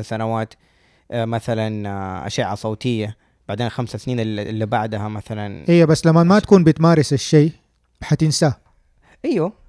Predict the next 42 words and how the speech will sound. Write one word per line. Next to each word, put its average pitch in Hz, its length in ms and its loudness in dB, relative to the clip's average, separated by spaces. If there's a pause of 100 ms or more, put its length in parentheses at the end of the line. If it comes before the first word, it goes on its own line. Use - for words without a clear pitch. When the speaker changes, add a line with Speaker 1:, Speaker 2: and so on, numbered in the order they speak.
(200)
Speaker 1:
بس 139 80 4
Speaker 2:
ف-، - 0 -
Speaker 1:
إذا 147 340 4
رج-، - 380 0
مم. 151 200 -12
Speaker 2:
فهذا 175 400 4
الفرق 143 380 2
يعني. 131 300 -4
فهم 160 280 4
بس 165 280 2
غالبًا 175 320 6
اللي 170 260 4
يتخرجوا 156 500 4
في 151 100 -2
ال-، 139 160 -2
في 113 60 -2
السعودية 151 540 0
غالبًا 156 360 2
يختار 151 300 0
مجال 147 300 0
معين 151 340 0
ويمشي 147 260 -2
فيه. 123 180 -4 (200)
Speaker 1:
مم، 131 200 -4
Speaker 2:
ما 180 100 6
Speaker 1:
صح. - 40 2
Speaker 2:
حيقول 165 320 4
لك: 156 140 2
"أنا 160 160 4
أقدر 147 320 -2
أبى 147 120 -4
أشتغل 147 340 -2
كل 147 200 0
هذه 135 180 2
الأشياء." 127 380 -4 (520)
في 170 120 6
أمريكا 254 500 4
هنا 262 300 0
شوية 226 280 8
يختلف. - 640 0 (380)
في 170 140 4
أمريكا 240 680 4